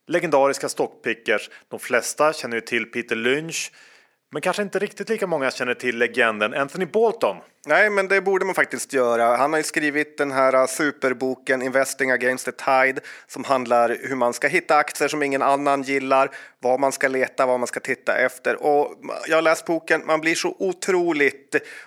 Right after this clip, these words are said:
Speaker 2: både imponerad men också exalterad, för det finns hela tiden fantastiska case om man gräver djupt nog, och det vet jag att Fidelity gör.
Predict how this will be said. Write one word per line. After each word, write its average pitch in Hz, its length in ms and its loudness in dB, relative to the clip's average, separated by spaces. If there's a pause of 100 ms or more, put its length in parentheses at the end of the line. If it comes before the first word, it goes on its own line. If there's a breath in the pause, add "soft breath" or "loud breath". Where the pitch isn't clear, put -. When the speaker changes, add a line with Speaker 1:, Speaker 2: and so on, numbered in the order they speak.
(100)
Speaker 2:
både 143 640 2
imponerad 135 720 2
men 131 120 -4
också 127 520 -2
exalterad, 135 1000 0
för 120 260 -2 (300 loud breath)
det 147 120 -6
finns 165 420 0
hela 156 400 2
tiden 143 340 -2
fantastiska 131 680 -2
case 117 480 -2
om 151 180 2
man 135 140 2
gräver 117 300 4
djupt 113 380 -6
nog, 110 280 -4
och 131 100 -6
det 135 80 0
vet 127 260 0
jag 120 100 4
att - 260 -6
Fidelity 113 420 -2
gör. 113 180 0